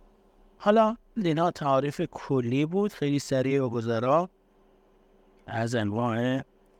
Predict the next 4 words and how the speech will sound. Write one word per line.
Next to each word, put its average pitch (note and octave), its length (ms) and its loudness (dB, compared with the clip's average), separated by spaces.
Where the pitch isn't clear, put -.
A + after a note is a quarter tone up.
اه، G#2+ 680 0
آتئیسم B2 720 2
و A2+ 120 4
ناخداباوری G#2+ 1200 0